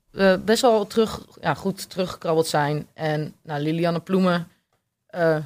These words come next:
als nieuw gezicht van de P V D A. Ik vind het zelf een hele charismatische vrouw. En ik hoor dat ook wel veel om me heen. Dus ik heb er, eh, ja, ik zie het wel, eh, ja,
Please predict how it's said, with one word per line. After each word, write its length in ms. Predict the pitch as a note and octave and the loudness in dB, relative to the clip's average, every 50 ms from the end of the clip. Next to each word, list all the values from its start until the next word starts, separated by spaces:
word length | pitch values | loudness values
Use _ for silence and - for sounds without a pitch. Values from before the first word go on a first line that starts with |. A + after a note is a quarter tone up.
| - _ _ | -8 _ _
als 140 | - E3 C3+ | -10 -2 2
nieuw 200 | F#3+ F#3 F#3 F3 | 4 4 4 4
gezicht 300 | - - - G3+ G3 - | 2 0 -2 -2 -2 0
van 100 | - G3 | -4 -4
de 60 | F#3+ | -2
P 260 | - F3+ E3+ E3+ D#3+ | 2 4 4 4 4
V 120 | D3+ E3+ E3 | 4 2 4
D 20 | |
A. 220 | D#3 D3+ D#3 - F2+ | 4 6 4 4 4
Ik 120 | E3 - | 2 0
vind 140 | - F3 E3+ | -2 -4 -2
het 80 | D3 - | 0 2
zelf 200 | F#3 E3 E3 E3+ | 2 2 2 2
een 60 | E3+ | 2
hele 280 | E3 D#3+ F3 F3+ F3 | 2 4 6 4 4
charismatische 640 | E3 - - D#3+ F3 D3+ D3 E3+ E3 E3 - - - | 4 2 0 2 2 2 2 2 2 2 2 -2 -6
vrouw. 320 | - - D#3+ D#3+ F3 A3 - | -4 0 0 0 0 0 -2
En 120 | - F3 | -4 -4
ik 140 | E3 - - _ - | -4 -6 -10 _ -4
hoor 140 | F#3 G3+ G#3+ | 0 2 2
dat 160 | G#3+ G#3+ - | 2 2 0
ook 100 | G#3 F#3+ | -2 2
wel 300 | G3+ F#3+ F#3 F3 - - | 4 4 4 4 2 -4
veel 200 | - - G3 F#3 | -4 -2 0 0
om 60 | F3+ | 0
me 100 | E3 D#3 | 0 0
heen. 340 | D#3+ D#3+ D#3 C#3+ C3+ C#3 A#2+ _ _ _ _ _ _ - - _ _ _ _ _ | 0 0 -2 -2 -4 -8 -12 _ _ _ _ _ _ -20 -20 _ _ _ _ _
Dus 140 | F#3 F3 - | -14 -14 -10
ik 180 | - - - | -8 -6 -2
heb 140 | - A#3 A3+ | -2 0 2
er, 300 | A3+ A3 G#3+ G#3 - - - | 4 2 4 2 0 -4 -4
eh, 300 | - G3+ G3+ G3 F#3+ F#3 E3+ - - _ _ _ | 0 2 2 4 2 2 0 -4 -12 _ _ _
ja, 180 | - A#3+ - - | -8 -6 -4 -4
ik 100 | - - | -2 -2
zie 120 | - B3 | 2 2
het 100 | A#3 F#3 | 4 4
wel, 300 | G#3 G#3+ G3+ F#3+ G3 F#3+ | 6 4 6 6 4 4
eh, 160 | F3+ E3+ E3 D#3 D3 C#3+ - _ _ _ _ _ _ _ _ _ _ _ _ _ _ _ _ _ _ _ _ _ _ _ _ _ _ _ | 4 4 2 0 -2 -4 -8 _ _ _ _ _ _ _ _ _ _ _ _ _ _ _ _ _ _ _ _ _ _ _ _ _ _ _
ja, 220 | _ - E3+ C#3+ | _ -8 -8 -8